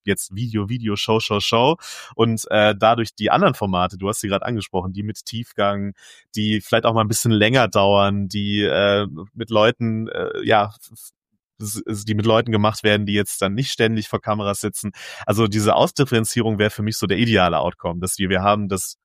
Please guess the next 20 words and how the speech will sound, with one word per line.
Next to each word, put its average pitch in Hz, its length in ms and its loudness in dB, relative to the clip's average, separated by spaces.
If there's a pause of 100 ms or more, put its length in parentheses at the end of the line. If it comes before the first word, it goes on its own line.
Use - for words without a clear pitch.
(140)
Genre 113 340 2
Podcast 156 680 -2
als - 260 -2
Übergenre 131 680 2 (260)
und 110 100 -2
darunter 113 360 4
passiert 107 480 -4
ganz 104 300 0
viel 110 220 -2
Verschiedenes, 127 640 -4
was 107 160 -2
alles 113 400 -2 (300)
sich 107 220 -2
so 101 280 2
seinen 101 220 2
Platz - 320 0
sucht, 123 300 -2
seine 101 180 0
Nische 117 320 -4
findet, 113 440 0